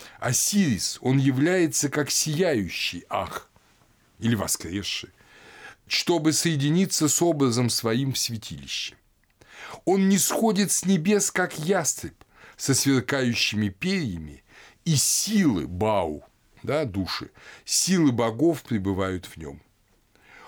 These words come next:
Он не сходит, паря как сокол, в своё святилище в Дендере.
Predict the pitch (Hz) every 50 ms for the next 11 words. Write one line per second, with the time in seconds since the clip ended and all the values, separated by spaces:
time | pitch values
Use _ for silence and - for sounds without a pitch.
0 | - - - - 160 180 196 190 190 196 208 - - - - - 208 220 202 160
1 | 117 92 - _ _ - _ _ _ _ _ _ _ _ - - - 151 151 156
2 | 170 185 180 180 - 180 - - - - - 220 196 160 - - - 80 78 -
3 | - - 110 113 120 123 110 - - 120 110 - - 139 135 123 117 - - -
4 | 110 98 95 92 104 98 95 87 80 87 85 80 76 71 -